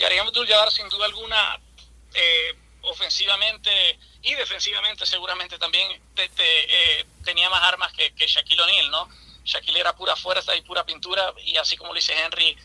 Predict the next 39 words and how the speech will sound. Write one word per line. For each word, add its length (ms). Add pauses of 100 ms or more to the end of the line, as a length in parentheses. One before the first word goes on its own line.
(260)
el 160
skyhook 560
y, 100
y, 540
y 40
todas 320
las 120
movidas 380
que, 260
que 120
poseía 500 (100)
Kareem 200
Abdul-Jabbar, 640 (560)
y 280
teniendo 440
al 80
lado 260
un 80
jugador 320
como 180
Magic 320
Johnson 320
en 60
sus 240
años 260 (100)
de, 300 (180)
eh, 300 (360)
de 100
los 160
Lakers, 460 (260)
imagínate, 460
¿no? 200 (140)
Eh, 540 (320)
sin 260
duda 180
alguna, 540 (440)
pienso 340
que, 280
que 340